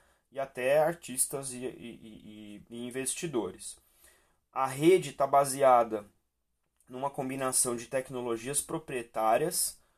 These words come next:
conexão com a rede Ethereum e com a rede da Tezos, e esses são as redes que podem, é, emitir, é, ativos digitais pra serem transacionados dentro do ambiente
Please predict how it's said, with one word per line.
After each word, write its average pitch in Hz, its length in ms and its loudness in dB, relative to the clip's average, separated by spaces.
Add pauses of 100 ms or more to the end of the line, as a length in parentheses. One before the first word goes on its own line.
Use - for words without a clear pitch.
(120)
conexão 139 680 0
com 135 540 -8
a 117 240 0
rede 113 500 -2 (180)
Ethereum 175 680 -4
e 135 80 -12
com 127 260 -6
a 123 60 0
rede 113 560 -6
da 107 180 -4
Tezos, 139 800 2 (560)
e 131 260 -12
esses 139 260 -4
são 135 420 -2
as 120 340 0
redes 123 300 2
que - 100 -8
podem, 120 600 -2
é, 107 340 -8
emitir, 135 640 -6 (580)
é, 104 520 -20 (320)
ativos 120 480 -8
digitais 143 640 0
pra 156 200 2
serem 135 420 0
transacionados 139 960 0
dentro 120 400 -8
do 120 140 -12
ambiente 120 840 -8